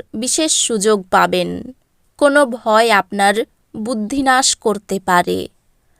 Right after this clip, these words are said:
আবেগের বশে কাজ করলে বিপদ হতে পারে। আর্থিক দিক থেকে দিনটি খুব ভালো কাটবে।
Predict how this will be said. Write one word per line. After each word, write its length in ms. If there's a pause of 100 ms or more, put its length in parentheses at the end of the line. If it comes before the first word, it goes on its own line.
(240)
আবেগের 500
বশে 400
কাজ 360
করলে 460 (400)
বিপদ 560
হতে 400
পারে। 340 (1000)
আর্থিক 440 (100)
দিক 180 (120)
থেকে 360 (320)
দিনটি 440
খুব 220 (120)
ভালো 400
কাটবে। 560